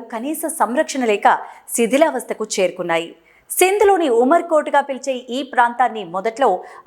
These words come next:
అమర్కోట్ అనేవారు. ముస్లిం పాలకుల కాలంలో ఉమర్కోట్గా మారింది. మొఘల్ పాలకుడు అక్బర్ అమర్కోట్లోనే జన్మించారు.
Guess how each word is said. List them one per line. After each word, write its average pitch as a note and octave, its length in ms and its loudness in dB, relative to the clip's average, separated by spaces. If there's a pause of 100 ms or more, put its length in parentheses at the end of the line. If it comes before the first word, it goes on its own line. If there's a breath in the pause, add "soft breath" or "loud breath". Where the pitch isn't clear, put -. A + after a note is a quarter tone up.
అమర్కోట్ C4+ 520 0 (160)
అనేవారు. F#3+ 360 -2 (460 soft breath)
ముస్లిం C#4+ 340 0
పాలకుల C4+ 360 2 (100)
కాలంలో B3 320 2 (180)
ఉమర్కోట్గా A3+ 640 0 (120)
మారింది. F#3+ 400 0 (560 soft breath)
మొఘల్ G#4+ 360 4
పాలకుడు C#4 420 0 (180)
అక్బర్ B3+ 360 -4 (180)
అమర్కోట్లోనే C4+ 720 0 (160)
జన్మించారు. G#3+ 580 0